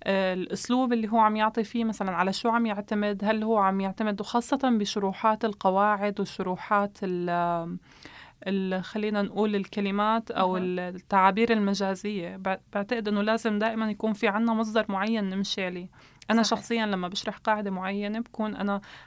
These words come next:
Speaker 1: أخدتها من كتاب، آه، آه، أخدة يعني مقتصر الشرح على الترجمة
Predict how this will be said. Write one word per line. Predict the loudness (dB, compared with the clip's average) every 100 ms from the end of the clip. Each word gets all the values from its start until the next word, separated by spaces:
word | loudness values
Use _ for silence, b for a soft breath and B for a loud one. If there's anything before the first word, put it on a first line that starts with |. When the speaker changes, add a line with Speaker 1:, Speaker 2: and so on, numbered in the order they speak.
| -6
Speaker 1:
أخدتها | -4 -4 0 2
من | 2
كتاب، | -2 0 2 2 2 -2 -6 -4
آه، | -2 -2 -2 -2 -4
آه، | -8 -8 -6 -4 -4 -2 -2
أخدة | 0 -2 -2 B B B B B -10
يعني | -4 -2 0 0
مقتصر | -4 -2 -2 2 2
الشرح | 2 2 0 2
على | 2 2
الترجمة | 2 2 4 0 -4